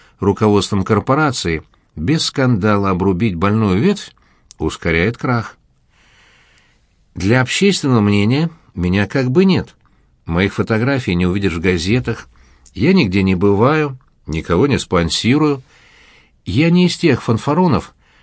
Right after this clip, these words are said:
что обзаводятся гоночной яхтой в расчете наделать шуму, ибо таков в их понимании успех.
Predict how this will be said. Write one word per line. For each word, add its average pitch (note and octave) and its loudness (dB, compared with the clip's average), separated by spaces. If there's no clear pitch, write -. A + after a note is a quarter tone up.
что - -2
обзаводятся G#2 0
гоночной G#2 0
яхтой B2+ -2
в F2 -4
расчете G2 -2
наделать G2 0
шуму, A#2+ -2
ибо F2+ 0
таков G#2 -2
в G#2 2
их - -4
понимании C#3 -2
успех. C3 -2